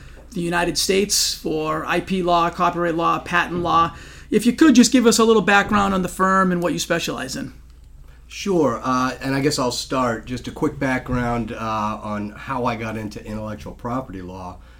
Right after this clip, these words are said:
Speaker 2: Um, initially, I, I trained, uh, in biology. I have a, a biology undergraduate degree, and then I was working in a reference laboratory in Cambridge, uh, Quest Diagnostics, doing toxicology work.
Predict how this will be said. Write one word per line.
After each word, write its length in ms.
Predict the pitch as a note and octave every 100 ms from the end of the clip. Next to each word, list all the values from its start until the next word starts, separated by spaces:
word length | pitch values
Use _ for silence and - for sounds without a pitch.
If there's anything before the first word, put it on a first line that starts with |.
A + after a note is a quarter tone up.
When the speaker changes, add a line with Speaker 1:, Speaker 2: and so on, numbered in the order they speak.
| -
Speaker 2:
Um, 480 | G#2+ G#2+ G#2+ G#2+ G2+ -
initially, 680 | A2 - - B2+ A#2 G#2+ -
I, 340 | G#2+ G#2+ G#2+
I 20 | G#2
trained, 520 | - A2+ A2 G#2 A#2
uh, 400 | G#2 G2+ G2 F#2+ - -
in 220 | G2+ F#2+
biology. 760 | G2 G2+ G#2 G2+ A#2 - - C3+
I 180 | F2+ F2+
have 120 | F2
a, 260 | F#2 F2+ F#2
a 140 | G2 F#2
biology 680 | F#2 G2 G2+ G2+ F2+ F#2+ F2+
undergraduate 680 | G2 F#2 G2 G2 F#2 F#2+
degree, 360 | F2 F2 F#2 F#2
and 140 | F#2
then 120 | F#2+ F#2
I 40 |
was 160 | F#2+ F2+
working 420 | G2+ G2 G2+ F#2
in 180 | F#2 F#2
a 120 | F#2
reference 400 | A2+ C#3 A2+ G2
laboratory 640 | G2 F#2 F2 - F#2 F2+
in 100 | F2+
Cambridge, 560 | F2+ G2+ G#2 F#2 E2 - - - - - -
uh, 180 | F2+
Quest 260 | F2 G#2 F#2+
Diagnostics, 720 | F2+ F2 F#2 F#2 E2+ - E2
doing 240 | - F2+ F#2
toxicology 800 | - F#2+ - - F#2+ F#2 E2+ E2+
work. 360 | E2 D#2 -